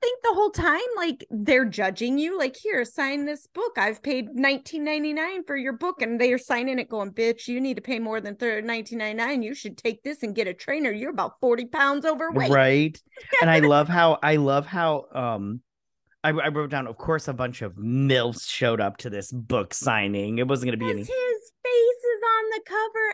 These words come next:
Speaker 1: and he's hot.
Speaker 2: He is hot. Yeah, I'd fuck him for sure. Um, but, uh, Julian Michaels is her name. I do like her.
Speaker 1: Okay.
Speaker 2: Anyways, but yeah, no, I was the same thing. I was like, "Who would go to a book signing for a fucking fitness book?" I know I wouldn't. I'd be like,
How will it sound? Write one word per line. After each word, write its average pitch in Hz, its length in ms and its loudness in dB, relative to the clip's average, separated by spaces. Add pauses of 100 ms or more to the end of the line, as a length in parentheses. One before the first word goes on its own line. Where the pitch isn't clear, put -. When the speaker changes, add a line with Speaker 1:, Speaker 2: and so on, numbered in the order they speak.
(100)
Speaker 1:
and 440 300 -6
he's 392 500 -8 (140)
hot. 466 500 -4
Speaker 2:
He 143 280 2
is 151 200 4
hot. 101 420 0
Yeah, 104 280 -4
I'd 120 240 0
fuck 82 200 -6
him 82 280 -10
for 107 120 -4
sure. 98 380 -4 (460)
Um, 143 340 4 (280)
but, 165 160 4
uh, 147 80 2
Julian 156 500 4
Michaels 101 460 -4
is 98 180 -10
her 101 120 -6
name. 85 340 -8
I 117 100 2
do 113 140 -4
like 92 200 -4
her. - 120 -6
Speaker 1:
Okay. - 80 -4
Speaker 2:
Anyways, 143 280 4 (240)
but 175 100 4
yeah, 175 240 2
no, 190 160 4
I 165 200 6
was 233 220 0
the 196 100 -2
same 170 260 -2
thing. 160 160 -4
I 127 60 -2
was 127 120 -6
like, 139 160 -2
"Who 190 160 -4
would 330 160 -2
go 466 140 2
to 415 120 4
a 233 40 0
book 135 300 -4
signing 160 300 -6
for 147 140 -4
a 127 40 -2
fucking 127 300 -6
fitness 139 340 -4
book?" - 200 -6
I 131 80 2
know 147 140 4
I 110 280 2
wouldn't. 110 320 -4
I'd 123 100 -4
be 143 100 0
like, 120 260 0